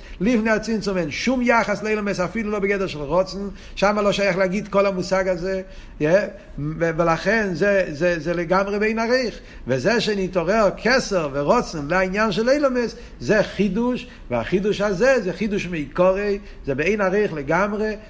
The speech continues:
ולכן צריך להיות הישחטשוס, גם בנגיע לרוצן,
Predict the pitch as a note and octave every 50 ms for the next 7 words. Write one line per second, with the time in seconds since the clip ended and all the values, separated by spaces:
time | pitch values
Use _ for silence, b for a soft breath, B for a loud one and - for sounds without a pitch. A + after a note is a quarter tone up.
0 | B B B2+ C3+ C3 C3 B2 - F3+ G3 G3+ - F3+ D#3+ D#3+ G3 F#3+ F3+ F#3 F#3+
1 | G#3 G#3+ G#3+ G#3+ F#3 E3+ D#3+ - - - F#3 A#3+ B3+ - - F3 C#3 A#2 - -
2 | D3+ E3+ G#3 G3+ F#3 E3+ D#3+ D#3 F3 G3 G3+ G3 G3+ G#3 G#3 G3 B3+ C#4 - -
3 | A#3 A#3 A3+